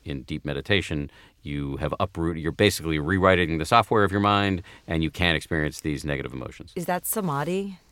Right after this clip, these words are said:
Speaker 1: Samadhi is an ancient word that just means concentration.
Speaker 2: Okay.
Speaker 1: So, uh,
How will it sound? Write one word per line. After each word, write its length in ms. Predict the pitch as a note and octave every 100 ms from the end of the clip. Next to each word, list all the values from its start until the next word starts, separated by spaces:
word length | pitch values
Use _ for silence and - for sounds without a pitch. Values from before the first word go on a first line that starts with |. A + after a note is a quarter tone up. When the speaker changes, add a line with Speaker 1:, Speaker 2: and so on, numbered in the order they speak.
| - - -
Speaker 1:
Samadhi 760 | - A2 A2+ F3 A3+ D#3 B2 A#2
is 400 | G#2 G2 G2 F#2+
an 80 | F#2+
ancient 300 | F#2+ F#2 G2+
word 260 | E2 E2+ E2
that 120 | E2
just 220 | - E2+
means 260 | E2 D2+ C#2+
concentration. 800 | - E2+ D2+ - - - - - - -
Speaker 2:
Okay. 320 | D3+ C3+ - A2+ - -
Speaker 1:
So, 440 | - F2+ E2+ D#2 - - _ _ -
uh, 420 | E2+ D#2+ D#2+